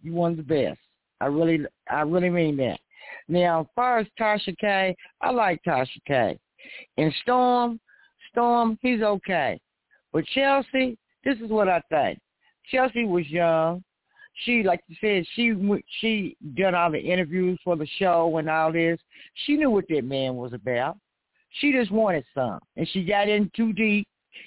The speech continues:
and then he didn't want her, and then it went from there. And Storm needs to stand up and be a man. You know what I'm saying? Now, Tasha K was wrong for doing that, uh, interview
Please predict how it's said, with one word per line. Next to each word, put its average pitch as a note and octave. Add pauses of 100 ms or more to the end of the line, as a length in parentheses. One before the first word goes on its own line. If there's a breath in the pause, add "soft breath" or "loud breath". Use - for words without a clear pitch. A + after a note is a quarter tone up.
(120 loud breath)
and D#3+
then F#3
he G#3+
didn't G#3+
want G#3
her, F3 (400 loud breath)
and E3
then E3
it D#3+
went F3+
from G#3
there. C#3+ (460 loud breath)
And F#3 (100)
Storm C#4
needs A3+
to E3+
stand F#3+
up E3+ (300 soft breath)
and E3
be E3+
a D3+
man. D#3 (440)
You E3
know F#3+
what G3+
I'm G3
saying? G#3 (260 loud breath)
Now, D3+ (140)
Tasha B3+
K A#3
was E3+
wrong D#3+ (340 soft breath)
for D#3+
doing E3+
that, E3 (100)
uh, C3+
interview D3+